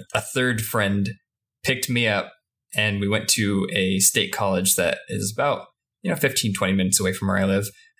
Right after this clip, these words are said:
And we went there at around eleven o'clock at night. And, you know, the campus is open. Like, you can walk around it. You can't go in the buildings or whatnot.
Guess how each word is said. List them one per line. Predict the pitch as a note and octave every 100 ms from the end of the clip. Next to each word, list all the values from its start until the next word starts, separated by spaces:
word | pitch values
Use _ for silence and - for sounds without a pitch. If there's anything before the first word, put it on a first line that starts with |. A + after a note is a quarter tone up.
| -
And | A2+ A2 G#2+ G#2 A2 _ _ _ _ - -
we | B2+
went | C3+ -
there | C#3+ C#3 B2
at | A2
around | A2+ A2 A2 A2
eleven | - G#2+ A2
o'clock | A2 G#2+ G2+
at | G2
night. | G2 G2 - - - _
And, | G#2+ G2 F#2+ F#2+ G2
you | A2
know, | G#2 F#2+ - _ _ _ _ -
the |
campus | A2+ D#3 - C3 -
is | A2 -
open. | A#2+ A#2 A#2+ A2 A2 _ -
Like, | A2
you | B2+
can | B2+ G#2
walk | G2+ G2
around | F#2+ F#2+ D2+
it. | -
You | A2
can't | A#2
go | G#2+
in | G2+
the | F#2+
buildings | F#2+ F#2 - G#2+
or |
whatnot. | F2 F#2 F2+